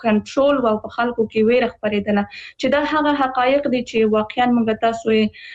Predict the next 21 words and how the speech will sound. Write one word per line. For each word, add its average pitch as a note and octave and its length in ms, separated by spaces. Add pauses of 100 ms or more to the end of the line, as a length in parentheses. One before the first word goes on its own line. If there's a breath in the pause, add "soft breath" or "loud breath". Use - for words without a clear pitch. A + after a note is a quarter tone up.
(160 loud breath)
اه، G#3+ 140
هم A#3+ 280 (120)
څارو، A3+ 300
موږ A3 320
تاسو A3 260
یې G#3+ 60
هم A3+ 340
وینو. A3 300
خو - 400
زه B3 140
فکر C4 260
نه C#4+ 100
کوم C4+ 300
چې G#3 160
دا، A#3 380
اه، G#3+ 120
راپور G#3+ 420
به A3 140
هم، A3+ 340 (340 loud breath)
اه، G#3+ 180
د G3+ 180